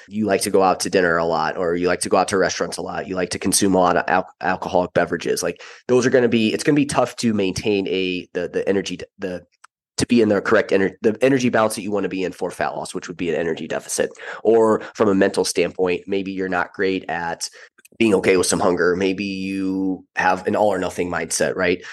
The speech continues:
Those are gonna be things that could potentially lead to you consuming more calories than you think you are. And again, a reverse diet isn't going to be the magic here. It's finding out, dialing in that adherence side of things and, and, and troubleshooting what exactly is causing you to not be able to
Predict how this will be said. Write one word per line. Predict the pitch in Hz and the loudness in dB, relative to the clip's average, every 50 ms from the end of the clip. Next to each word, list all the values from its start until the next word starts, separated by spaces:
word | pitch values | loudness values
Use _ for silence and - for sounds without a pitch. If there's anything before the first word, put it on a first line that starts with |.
| - _ - | -8 _ 2
Those | 113 117 113 113 | 2 2 4 4
are | 113 107 | 4 4
gonna | 113 107 104 | 4 2 2
be | 101 104 | 2 0
things | 104 - 101 92 92 92 - | 0 0 0 0 0 0 0
that | 95 90 87 - | 0 0 0 -2
could | - - | -8 -12
potentially | - - - 117 107 - 113 101 95 | -6 -2 0 0 0 2 2 2 2
lead | 92 95 95 92 92 92 | 2 0 0 0 0 -2
to | - - 101 90 92 90 90 90 | -2 -2 0 0 0 0 -2 -4
you | 95 104 92 | -4 -6 -4
consuming | - 110 101 - - 101 95 92 87 | -4 -4 -4 -2 0 0 0 0 0
more | 92 95 87 | 0 -2 -2
calories | - - 92 90 90 92 90 87 87 87 - - _ - | 0 0 0 0 2 2 0 0 -2 -4 -6 -10 _ -4
than | 113 101 | -4 -4
you | 101 98 | -4 -2
think | - - 147 120 - | 0 0 0 2 2
you | 113 95 90 | 0 0 2
are. | 87 85 82 - - - - - | 2 0 0 -2 -6 -8 -2 2
And | 95 92 90 87 85 85 - - _ _ _ _ _ _ - | 2 4 4 4 2 0 -4 -10 _ _ _ _ _ _ -6
again, | 104 101 107 101 98 95 - - - - - - 110 | -2 2 2 2 2 0 -2 -6 -14 -20 -18 -10 -4
a | 123 127 | -2 0
reverse | 123 120 104 135 127 120 - | 0 2 2 2 2 2 2
diet | - 123 110 110 104 98 - - | 2 2 4 4 4 2 2 2
isn't | 104 98 98 - | 0 -2 -2 0
going | - 101 98 90 | 0 0 0 0
to | - | -2
be | 87 90 90 | -4 -4 -4
the | 82 85 | -2 -2
magic | 87 85 82 80 73 - | -2 -2 -2 -2 -4 -6
here. | - 80 82 - | -6 -6 -6 -4
It's | - 92 - - - _ _ _ _ _ _ - | -6 -4 -4 -4 -6 _ _ _ _ _ _ -8
finding | - - 110 104 101 101 95 | -2 0 2 4 4 4 4
out, | 95 92 92 90 90 - - - - | 4 4 4 4 2 0 -4 -6 0
dialing | - 120 120 120 117 113 110 | 2 4 4 4 4 4 4
in | 107 107 | 4 4
that | 98 98 95 | 4 4 4
adherence | 92 - - 104 98 98 - - | 2 2 2 0 2 2 0 0
side | - 95 90 90 | 0 0 0 0
of | 87 | 0
things | - - 95 90 85 - | -2 -2 -2 -2 -2 -4
and, | 90 - | -6 -6
and, | - 90 90 78 | -6 -8 -8 -10
and | 87 87 | -12 -10
troubleshooting | - - 123 110 104 110 - - 113 98 95 92 90 90 | -6 -2 0 0 0 0 -2 -2 -4 -4 -4 -4 -4 -2
what | 98 107 107 107 | 0 0 2 0
exactly | 101 90 101 90 87 - - 98 90 78 - | 0 0 0 -2 -2 -2 -4 -6 -6 -4 -4
is | 92 90 - | -4 -4 -4
causing | - - 95 92 90 90 90 87 | -2 0 0 0 0 -2 -4 -4
you | 85 87 | -6 -8
to | - - 90 | -8 -6 -4
not | 90 85 - - | -2 -2 -2 -2
be | 95 87 82 | -2 -2 -2
able | 80 90 87 | -2 -4 -6
to | - - 90 85 85 82 82 | -6 -4 -4 -2 -2 -4 -6